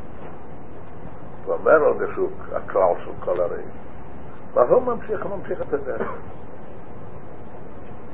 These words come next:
ולכן הוא הכלל של כולם. מפני הדעת זה דבר כללי. כל אחד ממשיך את עניין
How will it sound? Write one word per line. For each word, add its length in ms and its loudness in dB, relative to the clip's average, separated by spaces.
ולכן 420 4
הוא 180 8
הכלל 380 8
של 60 0
כולם. 280 2
מפני 540 0
הדעת 480 8
זה 100 0
דבר 260 0
כללי. 300 0
כל 200 8
אחד 220 6
ממשיך 580 0
את 60 -4
עניין 180 -2